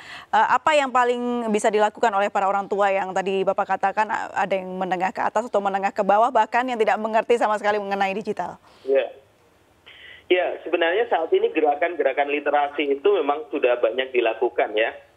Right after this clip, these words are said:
Speaker 2: Eh, edukasi, eh, diinisiasi oleh, eh, pemerintah daerah, oleh jaringan, eh, siber kreasi, ya, eh,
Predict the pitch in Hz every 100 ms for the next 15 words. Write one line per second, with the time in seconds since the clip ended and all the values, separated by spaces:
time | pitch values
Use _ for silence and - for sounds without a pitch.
0 | _ - 120 123 123 120 127 123 - 139
1 | 143 143 139 - 117 117 117 113 113 110
2 | 117 120 120 117 127 117 - 127 117 113
3 | 110 110 - 113 113 113 110 110 110 -
4 | 117 156 147 123 123 123 123 - 110 110
5 | - 113 110 110 113 110 107 - 104 107
6 | 104 - 120 110 101 107 117 143 - 127
7 | 127 127 131 131 117 131 - _ _ _
8 | - 110 110 107 104